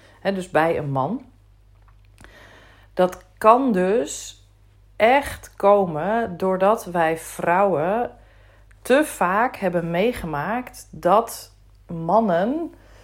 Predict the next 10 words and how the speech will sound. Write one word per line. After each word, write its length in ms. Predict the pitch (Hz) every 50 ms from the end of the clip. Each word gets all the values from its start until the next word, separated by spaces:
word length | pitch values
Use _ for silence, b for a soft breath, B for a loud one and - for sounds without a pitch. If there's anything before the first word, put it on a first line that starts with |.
| b b b b b _ _
ehm, 720 | - 180 180 175 175 175 175 175 175 170 170 170 170 165 170 175 - _ _ _ _ _ _ _ _ - _ - - -
op 180 | - 196 196 202
een 120 | 190 170
vervelende 640 | - - 170 151 143 170 170 190 220 233 226 208 202
manier 600 | 190 185 180 175 170 170 170 170 180 180 - - -
iets 280 | 180 180 - - -
van 220 | - 156 139 143 131
ons 160 | 131 135 131
wil, 420 | 139 135 147 156 151 - - - -
willen 500 | 135 135 151 175 180 160 135 - - -